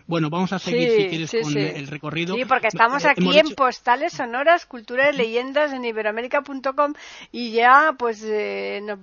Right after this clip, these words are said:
Speaker 2: pasamos de un casino a otro y eso no puede ser. A ver, sí que sigue.
Speaker 1: Claro, esto es. Vamos a seguir con el casino
Speaker 2: Hmm.
Speaker 1: nuestro, donde estamos, porque,
Speaker 2: Sí.
Speaker 1: bueno,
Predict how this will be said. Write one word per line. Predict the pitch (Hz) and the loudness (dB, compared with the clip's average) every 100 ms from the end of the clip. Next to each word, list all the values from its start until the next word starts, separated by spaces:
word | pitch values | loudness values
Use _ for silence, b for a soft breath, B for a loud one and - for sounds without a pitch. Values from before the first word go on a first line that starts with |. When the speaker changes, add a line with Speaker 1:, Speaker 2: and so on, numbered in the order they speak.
| 185 | _
Speaker 2:
pasamos | 226 - 233 247 285 | 0 2 -2 -2 -4
de | 269 | -4
un | 339 | 2
casino | 302 240 247 220 | 2 2 -2 -4
a | 208 | -2
otro | 277 269 | -2 -4
y | 220 | -8
eso | 240 | -6
no | 285 | -6
puede | 277 226 214 | -4 -4 -4
ser. | - 277 196 | -2 -2 -2
A | |
ver, | 202 226 | -4 -8
sí | 269 | -4
que | 277 | -4
sigue. | - 285 | -2 -4
Speaker 1:
Claro, | 240 151 139 131 | -2 -4 -8 -20
esto | 139 139 - 143 | -18 -18 -14 -12
es. | 135 131 | -12 -10
Vamos | 151 165 | -6 -6
a | 165 | -6
seguir | 170 170 | -6 -6
con | 165 165 | -6 -6
el | |
casino | 151 156 165 151 | -6 -8 -4 -2
Speaker 2:
Hmm. | 160 | -2
Speaker 1:
nuestro, | 180 196 | -2 -2
donde | 170 151 | -4 -4
estamos, | - 170 185 190 | -6 -4 -4 -6
porque, | - 147 143 B | -12 -10 -12 B
Speaker 2:
Sí. | - 165 | -4 0
Speaker 1:
bueno, | 165 | 0